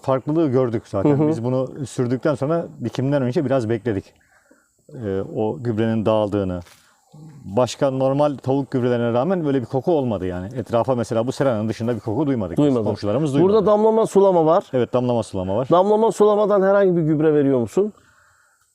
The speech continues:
Speaker 1: Şu ana kadar vermedim. Ee, olgunlaşma aşamasında belki veririm ama şu ana kadar ihtiyaç
Speaker 2: Ne
Speaker 1: olmadı.
Speaker 2: kadar sürede bir suluyorsun?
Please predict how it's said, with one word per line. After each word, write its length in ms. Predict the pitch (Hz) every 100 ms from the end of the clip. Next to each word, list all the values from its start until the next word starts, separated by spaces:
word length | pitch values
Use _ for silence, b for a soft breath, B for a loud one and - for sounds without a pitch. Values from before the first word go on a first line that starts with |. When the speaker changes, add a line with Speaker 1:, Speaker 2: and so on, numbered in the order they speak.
| -
Speaker 1:
Şu 200 | - 208
ana 140 | 202 175
kadar 240 | 185 214
vermedim. 360 | 180 127 101 92 b b - -
Ee, 180 | 120 120
olgunlaşma 680 | 135 131 165 165 - 190
aşamasında 600 | 156 147 135 - 143 135
belki 300 | 131 120 123
veririm 260 | 107 117 180
ama 120 | 143
şu 140 | 117 143
ana 140 | 127
kadar 180 | 123 165
ihtiyaç 320 | 123 151 151
Speaker 2:
Ne 60 | 160
Speaker 1:
olmadı. 180 | 226
Speaker 2:
kadar 240 | 226 196 170
sürede 380 | - 156 139 131
bir 60 |
suluyorsun? 600 | 117 131 131 120 190 226